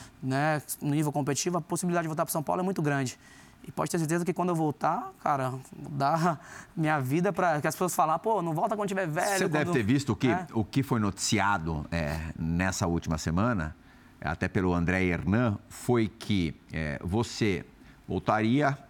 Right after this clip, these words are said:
Speaker 2: pra Londres, se reapresentaria ao
Speaker 1: Uhum.
Speaker 2: Tottenham, sentiria ali o pedaço,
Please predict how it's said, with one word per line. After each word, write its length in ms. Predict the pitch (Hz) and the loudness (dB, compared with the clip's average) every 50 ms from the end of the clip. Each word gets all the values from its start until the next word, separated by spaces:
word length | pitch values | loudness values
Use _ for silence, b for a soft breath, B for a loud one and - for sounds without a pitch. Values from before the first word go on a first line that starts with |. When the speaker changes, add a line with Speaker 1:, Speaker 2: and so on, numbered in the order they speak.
| - - - - | -20 -20 -8 -6
Speaker 2:
pra 140 | - - 85 | -2 -2 0
Londres, 360 | 85 85 82 90 113 123 139 | 0 0 0 0 -2 -2 -2
se 100 | - - | -2 0
reapresentaria 760 | 92 92 98 90 - - 87 82 82 - 78 73 78 85 85 | 0 0 0 0 -2 -4 -4 -4 -4 -4 -4 -2 -2 -2 -2
ao 40 | 78 | 0
Speaker 1:
Uhum. 100 | - 160 147 76 78 82 | 0 0 0 0 0 0
Speaker 2:
Tottenham, 240 | 87 - 110 127 135 B B B B B | -2 -2 -4 -4 -6 B B B B B
sentiria 800 | - - - - 196 208 220 - - 208 190 170 175 185 180 165 | -10 -6 0 2 2 2 2 2 2 4 4 6 6 4 4 4
ali 140 | 151 139 139 | 4 4 2
o 40 | |
pedaço, 720 | 139 143 147 139 120 131 127 131 147 147 - - - - | 2 2 0 2 4 4 4 4 2 0 -4 -10 -14 -16